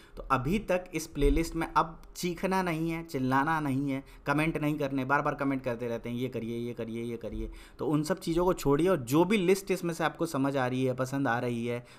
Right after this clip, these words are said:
दो चार वीडियो खोल के देखिए ना, कमेंट करने की, किसी से पूछने की क्या ज़रूरत है? दो चार वीडियो खोलिए, अगर आपके समझ में आ रही है। ये लेसन वाइज है, नाइन वीडियोज़, बिल्कुल ज़ीरो लेवल से।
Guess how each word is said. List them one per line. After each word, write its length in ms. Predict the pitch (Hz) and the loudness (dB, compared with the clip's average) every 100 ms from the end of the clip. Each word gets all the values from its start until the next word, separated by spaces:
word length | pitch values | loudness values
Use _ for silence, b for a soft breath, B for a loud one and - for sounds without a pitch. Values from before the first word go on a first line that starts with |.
| - | 2
दो 140 | 147 | 4
चार 200 | 156 196 | 6 4
वीडियो 240 | 180 175 190 | 4 4 4
खोल 220 | 160 156 | 4 0
के 120 | 165 | 0
देखिए 280 | 131 127 131 | 0 -2 -4
ना, 80 | 160 | -2
कमेंट 300 | 151 151 151 | -2 -2 -2
करने 280 | 147 151 | -2 -2
की, 120 | 147 147 | -4 -6
किसी 220 | 147 143 | -8 -8
से 100 | 156 | -8
पूछने 340 | 151 139 156 | -6 -6 -6
की 100 | 156 | -6
क्या 140 | 160 180 | -6 -4
ज़रूरत 380 | 143 101 90 - | -4 -4 -8 -12
है? 340 | - B B B B B - | -18 B B B B B -2
दो 100 | 143 | 0
चार 200 | 160 160 | 2 0
वीडियो 240 | 160 170 | 0 0
खोलिए, 400 | 139 170 175 175 | 2 2 2 2
अगर 200 | 170 156 | 2 2
आपके 220 | 156 - | 0 -2
समझ 240 | 160 151 156 | -6 -4 -4
में 140 | 160 | -4
आ 180 | - 160 | 0 0
रही 180 | 165 147 | 0 -2
है। 160 | 127 B B 131 | -2 B B -2
ये 100 | 156 | 0
लेसन 400 | 143 143 160 160 | 2 0 0 2
वाइज 300 | 143 135 151 | 2 2 0
है, 60 | |
नाइन 260 | 156 131 123 | 0 0 0
वीडियोज़, 460 | 117 110 104 101 - B B | -2 -4 -6 -6 -10 B B
बिल्कुल 280 | 127 131 147 | -4 0 0
ज़ीरो 260 | 131 135 127 | 2 2 2
लेवल 300 | 110 98 98 | 0 -4 -10
से। 360 | - 92 - | -14 -18 -20